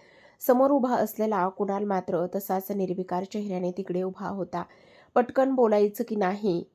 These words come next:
पुन्हा पाहुणचार करू?" तिने विचारलं. तसं समोर बसलेल्या बाईने मानेनेच नकार दिला. तिने भेदरलेल्या नजरेने समोर बघितलं. ब्लू शर्ट, त्यावर डार्क ब्लू ब्लेझर, व्हाईट पॅन्ट, हातात ब्रँडेड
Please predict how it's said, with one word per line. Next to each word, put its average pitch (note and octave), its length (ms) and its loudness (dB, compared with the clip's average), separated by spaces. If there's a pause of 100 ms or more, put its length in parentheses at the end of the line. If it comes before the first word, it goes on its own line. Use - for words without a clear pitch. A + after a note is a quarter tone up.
(120)
पुन्हा G#3+ 300 0
पाहुणचार G3 560 -4
करू?" F#3 260 -2 (400)
तिने G3 340 2
विचारलं. F#3 600 -2 (120)
तसं G3 220 -2
समोर G3 380 -4
बसलेल्या F#3+ 520 -2 (360)
बाईने F#3+ 440 0
मानेनेच F#3 560 -2
नकार F#3 400 -2
दिला. F3+ 280 -2 (140)
तिने A#3+ 400 0
भेदरलेल्या A#3 640 0
नजरेने G#3+ 440 -4
समोर F#3+ 320 -2
बघितलं. F#3 460 -2 (360)
ब्लू A#3 220 4
शर्ट, G#3+ 360 4
त्यावर G3+ 300 4
डार्क F#3+ 360 0
ब्लू F#3+ 240 2
ब्लेझर, F#3 560 0 (120)
व्हाईट G#3 380 -2
पॅन्ट, F#3+ 260 -2
हातात F#3 340 -4
ब्रँडेड F#3 520 0